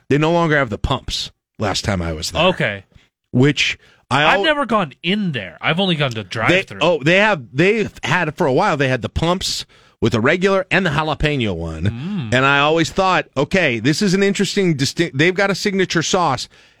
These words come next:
Speaker 1: and they let you have unlimited amounts for free that you dispense yourself.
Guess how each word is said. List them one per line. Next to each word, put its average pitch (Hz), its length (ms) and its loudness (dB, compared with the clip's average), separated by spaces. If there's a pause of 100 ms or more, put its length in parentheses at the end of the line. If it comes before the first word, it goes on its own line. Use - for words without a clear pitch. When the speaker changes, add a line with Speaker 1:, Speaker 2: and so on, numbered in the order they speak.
(100)
Speaker 1:
and 127 140 2
they 147 100 4
let 151 220 0
you 139 160 4
have 131 440 -2 (140)
unlimited 151 500 2
amounts 139 480 0
for - 220 -2
free 151 220 2
that 123 140 -2
you 120 80 2
dispense 113 440 -2
yourself. 123 360 0